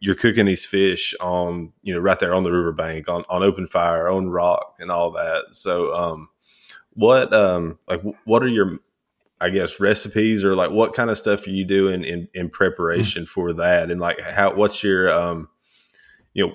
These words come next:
Speaker 1: what's, what's the process of your favorite way to cook these fish right there on the river, just as fresh as it can be?
Speaker 2: Yeah, that's interesting, actually. Um,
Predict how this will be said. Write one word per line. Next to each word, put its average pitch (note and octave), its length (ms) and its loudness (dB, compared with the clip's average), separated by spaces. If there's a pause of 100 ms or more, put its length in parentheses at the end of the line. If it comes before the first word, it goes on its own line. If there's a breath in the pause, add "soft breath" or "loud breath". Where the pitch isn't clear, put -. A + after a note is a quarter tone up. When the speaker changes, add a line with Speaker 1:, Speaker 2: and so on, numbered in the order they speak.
Speaker 1:
what's, G#2+ 220 2
what's G#2+ 240 -2
the G#2 100 -4
process F#2 500 2
of F#2 80 -4
your F2+ 80 -2
favorite F2+ 400 0
way F2 480 0 (300)
to F#2+ 180 0
cook F2 260 -4
these E2+ 160 -10
fish F2 300 -6
right F2+ 160 2
there E2+ 160 0
on E2+ 140 -2
the E2 80 -2
river, E2 320 -2
just E2 260 -12
as E2 120 -8
fresh F2+ 340 -2
as E2+ 100 -8
it - 100 -8
can E2+ 140 -12
be? F2 220 -4 (880)
Speaker 2:
Yeah, B2 280 6
that's - 280 2
interesting, A#2 500 -2
actually. A2+ 560 -2
Um, G#2 380 -2